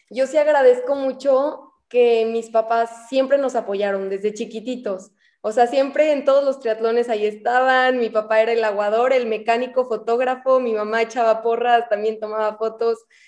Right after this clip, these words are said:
Y nunca nos dijeron que no. O sea,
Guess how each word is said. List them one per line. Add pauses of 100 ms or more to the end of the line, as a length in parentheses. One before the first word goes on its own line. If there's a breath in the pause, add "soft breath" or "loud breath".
(200 soft breath)
Y
nunca
nos
dijeron
que
no.
O
sea,